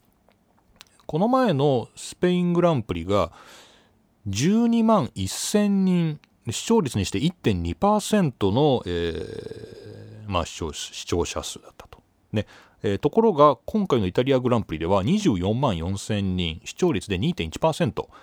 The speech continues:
一点二パーセントから二点一パーセントっていう風に、ほぼ倍になったと。で、これは、まあ、もちろん視聴者が何を理由にそのね、あの、モビスターを契約したかっていうのはいちいちわかりませんけれども、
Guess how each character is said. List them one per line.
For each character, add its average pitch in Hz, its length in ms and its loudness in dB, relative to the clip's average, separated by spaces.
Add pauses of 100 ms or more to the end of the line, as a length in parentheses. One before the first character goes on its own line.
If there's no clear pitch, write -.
(240)
一 196 100 -2
点 143 240 -2
二 110 100 2
パ 160 160 0
ー 151 40 0
セ 165 120 -4
ン 143 60 -2
ト 117 80 -4
か 131 120 -2
ら 170 120 0 (260)
二 202 140 2
点 101 140 -2
一 - 100 -8
パ - 120 2
ー - 60 -2
セ 113 80 0
ン 87 60 -2
ト 71 100 -8
っ - 40 -14 (140)
て 85 80 -8
い 82 40 -6
う 80 60 -8
風 82 160 -8
に、 98 260 -2 (240)
ほ - 160 4
ぼ 110 140 4
倍 113 300 -2
に 92 200 -4 (560)
な 104 120 0
っ - 80 -6
た - 120 -14
と。 - 100 -20 (240)
で、 - 140 2 (340)
こ 202 140 2
れ 233 140 4
は、 220 260 4
ま 110 80 2
あ、 113 40 2
も 120 120 2
ち 208 80 2
ろ 160 60 4
ん 107 40 0
視 - 80 -6
聴 208 160 6
者 110 120 0
が 90 100 -4
何 185 320 2
を 92 120 0
理 90 160 -2
由 123 180 2
に 117 100 0
そ 107 140 0
の 98 120 0
ね、 165 260 0
あ 92 100 -4
の、 85 80 -4
モ 90 100 -2
ビ 123 100 2
ス - 100 -4
タ 90 80 0
ー - 20 2
を 80 80 -4
契 117 160 2
約 117 180 2
し - 60 -8
た 113 100 4
か 82 100 -6
っ 76 40 -10
て - 120 -14
い 73 40 -8
う - 0 -
の 76 80 -8
は 76 60 -8
い 78 60 -8
ち - 140 -2
い - 60 -2
ち - 160 -18
わ - 100 -6
か 175 100 -2
り 196 80 2
ま 196 120 0
せ 196 140 -2
ん 131 100 -2
け - 120 -8
れ - 80 -10
ど 71 120 -16
も、 110 360 0